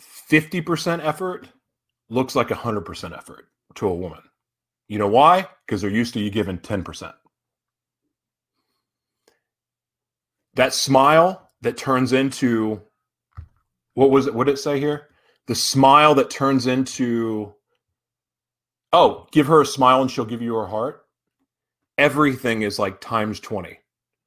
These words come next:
It's like, it's like roulette with better odds. That's probably a bad example, roulette. <laughs> The point is this.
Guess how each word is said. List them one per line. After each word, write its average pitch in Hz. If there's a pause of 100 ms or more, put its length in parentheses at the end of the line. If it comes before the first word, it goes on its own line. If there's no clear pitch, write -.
(480)
It's 143
like, 151 (340)
it's 165
like 233
roulette 135 (540)
with 120
better 120
odds. 85 (1800)
That's 147
probably 151
a 123
bad 110
example, 95 (200)
roulette. 87 (300)
<laughs> - (1300)
The 139
point 202
is 92 (120)
this. -